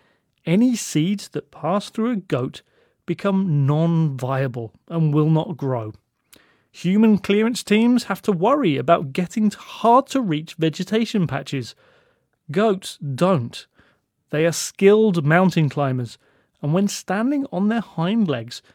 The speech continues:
can reach up to two meters to devour shrubs and grass that humans would struggle to reach. Because of this, using goats can reduce both the possibility of workplace accidents and the amount of money spent on fire protection measures.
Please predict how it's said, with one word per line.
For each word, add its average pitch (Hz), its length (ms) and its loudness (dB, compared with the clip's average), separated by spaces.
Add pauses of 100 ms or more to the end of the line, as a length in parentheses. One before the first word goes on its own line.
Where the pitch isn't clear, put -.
(220)
can 226 240 -2
reach 135 340 -8
up 170 160 -10
to 202 120 -2
two 247 440 -2
meters 208 520 2
to - 120 -4
devour 175 720 0
shrubs 196 480 0
and 220 220 2
grass 139 460 -2
that 247 140 -8
humans 190 460 -2
would 208 140 -6
struggle 135 420 -4
to 135 160 -6
reach. 170 520 -6 (920)
Because 339 320 2
of 254 120 2
this, 143 340 -6 (320)
using 240 580 4
goats 156 440 -4
can 165 160 0
reduce 165 320 0
both 160 400 0
the 156 80 -2
possibility 220 840 -2
of 175 120 -2
workplace 151 540 -2
accidents 202 680 -4 (640)
and 139 180 -4
the 180 60 4
amount 143 320 0
of 196 100 0
money 135 320 -2
spent 113 440 -12
on 151 100 0
fire 123 360 -6
protection 202 540 -2
measures. 135 440 2